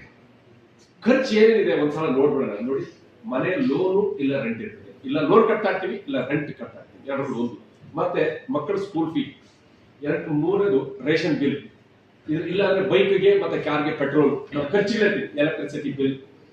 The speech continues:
ವೆಜಿಟೇಬಲ್ ಬಿಲ್, ತರಕಾರಿ ಬಿಲ್, ಆ, ಫ್ರೂಟ್ಸ್,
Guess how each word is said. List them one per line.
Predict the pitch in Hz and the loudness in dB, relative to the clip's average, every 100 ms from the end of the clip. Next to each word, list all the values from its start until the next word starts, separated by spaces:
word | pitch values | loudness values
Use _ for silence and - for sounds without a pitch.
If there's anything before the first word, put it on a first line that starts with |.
| _ 131 | _ -2
ವೆಜಿಟೇಬಲ್ | 147 147 180 151 135 | 0 2 2 4 2
ಬಿಲ್, | 131 - | 2 0
ತರಕಾರಿ | 139 143 156 156 - - 123 | -2 0 0 0 -4 -12 -8
ಬಿಲ್, | 139 139 - _ _ _ _ - | -4 -4 -6 _ _ _ _ -8
ಆ, | 131 127 127 | -6 -4 -6
ಫ್ರೂಟ್ಸ್, | - - 190 392 403 - - - | -10 0 6 6 4 -2 -2 2